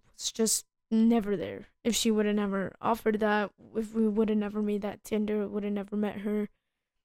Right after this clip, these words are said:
Um, she helped us, and so we were able to pack our stuff up, and, well, we had to sell everything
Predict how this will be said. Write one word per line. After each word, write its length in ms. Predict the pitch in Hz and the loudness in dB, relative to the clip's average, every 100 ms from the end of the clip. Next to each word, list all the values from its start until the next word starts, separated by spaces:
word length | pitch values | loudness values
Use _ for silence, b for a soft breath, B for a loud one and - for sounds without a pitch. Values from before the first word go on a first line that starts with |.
| _ _ _ - | _ _ _ -8
Um, 360 | 208 202 202 - _ | -6 -4 -8 -12 _
she 220 | - 247 | 0 2
helped 260 | 240 233 226 | 4 2 2
us, 240 | 196 - | -2 -2
and 160 | 208 202 | -4 -2
so 160 | 214 | 0
we 100 | 208 | 2
were 80 | 208 | 2
able 260 | 208 208 208 | 0 -2 -2
to 180 | 208 202 - - | -2 -6 -14 -10
pack 260 | - 214 - | -6 -6 -4
our 120 | 214 | -6
stuff 460 | - 214 208 202 | -2 0 0 0
up, 220 | 208 202 - | -2 -2 -4
and, 260 | 202 196 - _ - | -4 -4 -8 _ 2
well, 100 | 233 | 4
we 120 | 233 | 6
had 160 | 226 302 | 6 4
to 60 | |
sell 320 | 262 - 240 226 | 4 6 6 6
everything 560 | 208 208 135 147 208 | 4 0 -4 -10 -10